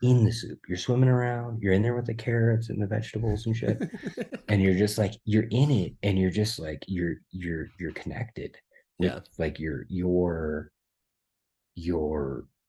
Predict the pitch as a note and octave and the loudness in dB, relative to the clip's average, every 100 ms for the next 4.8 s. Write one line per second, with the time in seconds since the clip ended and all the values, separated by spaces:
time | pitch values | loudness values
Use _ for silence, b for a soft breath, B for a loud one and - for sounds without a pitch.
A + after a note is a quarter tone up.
0 | _ - E2 D#3+ E2 C#2+ C#3 C#3 A#1+ - | _ -4 4 4 4 0 -6 -10 -12 -12
1 | D2+ D#2+ F#2+ G#2+ F#2 F2+ G#2 A#2+ D#2 - | -10 0 4 6 4 0 0 -2 -8 -14
2 | - - _ _ - E2+ E2+ E2+ D#2+ D#2+ | -18 -20 _ _ -6 -2 -2 -2 -4 -6
3 | A2 A2+ b b b b _ G2+ F#2 F2+ | -8 -10 b b b b _ 2 2 2
4 | F#2 - G2 G2+ G2 E2 D#2 | 0 -2 -2 0 -2 -4 -8